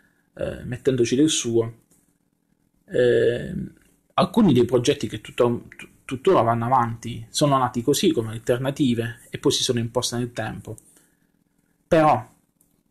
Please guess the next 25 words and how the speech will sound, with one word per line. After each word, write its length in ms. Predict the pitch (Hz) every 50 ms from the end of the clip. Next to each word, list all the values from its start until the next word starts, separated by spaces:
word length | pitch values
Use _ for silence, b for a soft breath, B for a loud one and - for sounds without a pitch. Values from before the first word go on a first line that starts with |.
| _ _
per 300 | - 131 131 131 131 131
applicativi 760 | 131 127 127 127 - - 135 127 131 135 131 - 180 180 160
complessi, 840 | - 143 127 127 120 - 127 110 104 - - - - - 110 110 - _ _ _ _ _ _ _ _ _
come 220 | _ - 160 156 131
appunto 580 | 120 - - 160 165 151 160 120 120 120 120
le 80 | 120 120
suite 320 | 120 - 156 160 160 -
da 80 | 120 107
ufficio, 640 | 110 110 - - - 113 113 117 - 127 135 143 _ b b b b b b b b b b b b b b b _ _ _ _ _
a 140 | - 139 147
mio 180 | 151 170 190 185
avviso 680 | 156 135 127 139 139 135 - - 147 135 127 127 - -
sarebbe 340 | - - - 143 139 127 123
più 140 | 120 - 147
opportuna 580 | - - - 151 - - - 139 131 131 123 123
una 320 | 120 123 123 123 123 120
collaborazione 1120 | - - - 156 135 131 123 131 131 135 139 - - - 131 - - - 107 113 117 - _
con 360 | - - 143 131 127 127 120
i 100 | 98 -
team 220 | 139 - 127 113 107
di 120 | 110 123
sviluppo 440 | 123 - 143 123 - 107 - - 117
per 160 | - 131 123
poter 340 | - - 135 127 117 113 110
fare 460 | - - 120 113 117 113 113 107 -